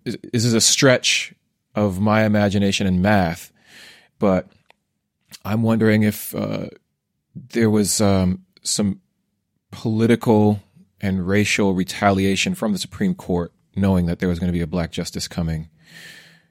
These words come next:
for establishing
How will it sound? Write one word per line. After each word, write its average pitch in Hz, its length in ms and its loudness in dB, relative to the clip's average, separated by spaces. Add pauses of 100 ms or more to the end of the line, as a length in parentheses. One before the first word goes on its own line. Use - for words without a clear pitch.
(140)
for 85 640 -2 (680)
establishing 101 1000 0